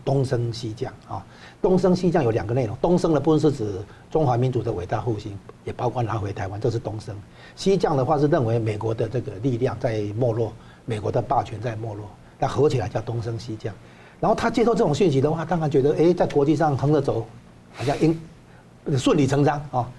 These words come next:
应该。结果呢，他到-，到处发现，哎，怎么好像不太对，对不对？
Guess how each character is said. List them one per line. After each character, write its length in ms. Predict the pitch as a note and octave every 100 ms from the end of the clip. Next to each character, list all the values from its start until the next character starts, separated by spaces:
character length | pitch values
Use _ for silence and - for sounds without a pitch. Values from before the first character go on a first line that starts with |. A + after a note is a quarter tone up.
| -
应 100 | D#3
该。 160 | D#3 D3+ - - - - - -
结 100 | A#3
果 80 |
呢， 100 | F#3 G3+
他 120 | - - - - - G#3 - - -
到-， 120 | - F3+
到 140 | - E3
处 140 | F3
发 180 | - D3+
现， 120 | D#3
哎， 120 | C3+ D#3 D3
怎 80 |
么 120 | G#2+ A2+
好 100 | G#2+
像 120 | C3
不 80 | A2+
太 120 | A#2
对， 200 | A2+ G#2+
对 100 | G2+
不 60 | G2+
对？ 120 | C3+